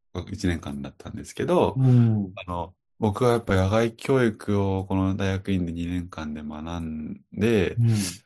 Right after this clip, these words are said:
Speaker 1: もっとやりたいな、あの、学校、こ-、み-、多くのこ-、子供たちに
Speaker 2: うん。
Speaker 1: 自然体験活動を届けたいなって思ってたんですけど、
Speaker 2: うん。
Speaker 1: なかなかその、今の学校のムード的に、ちょっとその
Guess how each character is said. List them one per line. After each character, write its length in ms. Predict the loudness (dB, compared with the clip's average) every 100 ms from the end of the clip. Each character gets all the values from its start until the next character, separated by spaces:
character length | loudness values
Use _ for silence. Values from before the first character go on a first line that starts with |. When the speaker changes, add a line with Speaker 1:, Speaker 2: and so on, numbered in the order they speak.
| -10
Speaker 1:
も 80 | -8
っ 60 |
と 100 | 0
や 60 | 2
り 100 | 2
た 140 | 0
い 60 | -2
な、 300 | 0 -4 -4 _ _ _ _ -6
あ 140 | -6
の、 100 | -4
学 200 | -8 -10
校、 280 | -8 -6 -6 -8 -12
こ-、 240 | -8 -8 -6
み-、 240 | 0 2 0 _ _ _ -4 6
多 180 | 6
く 100 | 6
の 140 | 2 0
こ-、 200 | -6 -20 _ _ _ _
子 120 | -2
供 220 | 0 0
た 120 | -4 -6
ち 140 | -2
に 300 | 0 0 -4 -2
Speaker 2:
う 60 | 2
ん。 120 | 4
Speaker 1:
自 200 | 2 -4
然 100 | _
体 160 | -20 -20
験 160 | -18 -10
活 200 | -8 -6
動 60 | -8
を 20 |
届 280 | -6 -8 -8
け 60 |
た 120 | -8
い 60 | -4
な 180 | -2 -2
っ 100 | -2
て 100 | -6
思 220 | -6 -8
っ 60 | -10
て 100 | -16
た 140 | -14
ん 80 | -14
で 80 | -14
す 100 | -6
け 100 | -2
ど、 360 | 2 0 -2 -8
Speaker 2:
う 20 |
ん。 280 | -8 -8 -10 -12
Speaker 1:
な 120 | -4
か 100 | 0
な 120 | 0
か 240 | 2 0 0
そ 140 | 0
の、 240 | 0 0 _ _ _ _ _
今 240 | 0 2 2
の 100 | -2
学 220 | -6 -8 -10
校 200 | -6 -4
の 200 | -4 -2
ム 220 | 4 6
ー 20 |
ド 100 | 6
的 280 | 2 -2 0
に、 340 | 2 2 0 -6 _ _
ち 80 | -8
ょ 20 |
っ 40 | -2
と 140 | -2
そ 140 | -2
の 80 | -8